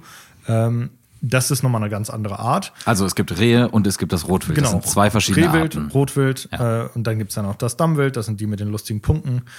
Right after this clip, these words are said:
Speaker 1: Ähm, genau. Und das sind eher Rudeltiere, die sind extrem störungsempfindlich. Also die würde ich in Neustrelitz nicht hinterm Obi entdecken. Ähm, die werden sehr schnell durch Besucherinnen oder durch Jagdaktivitäten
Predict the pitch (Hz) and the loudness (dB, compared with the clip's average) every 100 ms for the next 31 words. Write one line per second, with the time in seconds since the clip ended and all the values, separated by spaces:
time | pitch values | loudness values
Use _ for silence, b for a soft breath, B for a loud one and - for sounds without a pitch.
0 | B B - 120 120 - - 131 120 104 | B B -2 0 0 -4 -4 0 0 -2
1 | - _ 151 131 147 175 - 135 127 120 | -8 _ 0 2 2 0 0 2 4 2
2 | 120 156 185 160 - 190 190 190 196 131 | 2 2 2 0 0 0 2 0 0 -2
3 | 135 165 143 131 - _ _ - 127 - | 0 2 0 -2 -8 _ _ -10 -8 -2
4 | 131 113 - 127 113 110 - 104 120 135 | 0 0 0 0 0 -2 -4 -2 0 0
5 | 196 220 - - 110 107 117 113 110 143 | 0 -2 -4 -2 0 2 0 2 0 0
6 | 110 104 - 104 101 - 117 123 147 160 | -2 -2 -4 -4 -4 -2 -2 2 2 2
7 | 165 - 170 185 170 147 175 190 202 B | 0 0 0 2 0 0 -2 0 -2 B
8 | B B B - 127 127 131 131 127 139 | B B B -4 0 2 2 -2 0 2
9 | 147 135 127 131 131 127 139 135 131 127 | 4 2 2 2 2 0 0 0 0 2
10 | 127 127 123 123 - 107 - - 131 160 | 2 2 0 -4 -2 -2 -2 -2 0 2
11 | 139 120 123 135 120 113 120 127 120 143 | 2 4 2 0 -2 -2 -2 -2 0 0
12 | 131 135 117 120 110 104 117 - 117 | -2 -4 -6 -2 -2 -2 -4 -2 -4